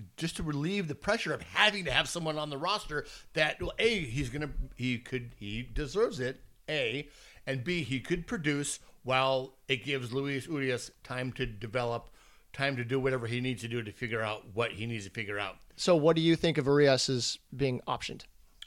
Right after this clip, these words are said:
Speaker 1: I, I don't like the opportunity. They didn't give him enough opportunity. They didn't give him enough at-bats to, to kinda solidify that he wasn't doing well. I mean, it was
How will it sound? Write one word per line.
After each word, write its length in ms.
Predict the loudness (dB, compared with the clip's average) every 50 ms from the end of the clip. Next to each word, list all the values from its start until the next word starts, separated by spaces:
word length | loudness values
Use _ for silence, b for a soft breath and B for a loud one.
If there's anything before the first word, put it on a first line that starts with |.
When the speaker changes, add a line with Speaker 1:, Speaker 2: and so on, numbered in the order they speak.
| -18 -10 -4
Speaker 1:
I, 320 | 0 2 4 4 4 2 4
I 100 | 4 4
don't 200 | 4 4 4 2 4
like 200 | 4 2 2 2
the 120 | 0 -2 -2
opportunity. 480 | -2 -2 -4 -6 -4 -4 -2 -2 0
They 100 | 0 0
didn't 280 | 0 0 -2 -4 -4 -4
give 160 | -6 -4 -4
him 80 | -2 -2
enough 220 | -2 -2 -2 -4
opportunity. 640 | -4 -6 -6 -6 -6 -4 -2 -2 -2 -2 -2 -2 -2
They 120 | -2 -4 -6
didn't 160 | -6 -6 -10
give 160 | -8 -8 -6
him 80 | -4 -2
enough 140 | -2 -2 -4
at-bats 520 | -6 -6 -4 -4 -2 -2 -2 -4 -6 -8 -8
to, 200 | -6 -4 -4 -6 -8 B B B B B B B
to 100 | -6 -2
kinda 380 | 0 2 2 4 4 2 0
solidify 640 | -2 -4 -4 -4 -2 -2 -2 -2 -2 0 0 0 0
that 120 | 0 -2
he 100 | -2 -2
wasn't 260 | -2 -2 -2 -2 -2 0
doing 200 | 0 0 2 2
well. 220 | 2 2 2 2
I 40 | 0
mean, 140 | -2 -2 -2
it 40 | -2
was 100 | -2